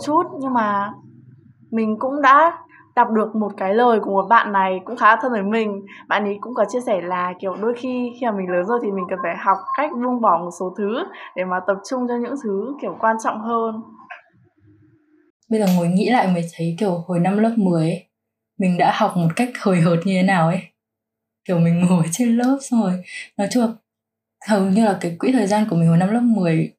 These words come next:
Speaker 2: nó phần lớn là để dành chạy deadline ấy. Và đến cuối năm mình phải, trời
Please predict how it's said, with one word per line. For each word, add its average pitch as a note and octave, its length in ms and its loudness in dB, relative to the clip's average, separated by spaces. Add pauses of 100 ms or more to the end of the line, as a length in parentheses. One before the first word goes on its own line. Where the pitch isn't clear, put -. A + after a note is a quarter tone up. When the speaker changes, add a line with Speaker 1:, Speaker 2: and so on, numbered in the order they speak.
(160)
Speaker 2:
nó F#3 240 2
phần B3 100 2
lớn F3 300 2
là G3+ 220 2 (100)
để F3 160 0
dành E3 320 2 (400)
chạy - 180 -2
deadline A3+ 260 2
ấy. G#3+ 340 0
Và E3+ 160 4
đến E3+ 280 4
cuối F3 140 0
năm G#3 220 4
mình F3 200 4
phải, D3 160 0 (720)
trời F3+ 200 0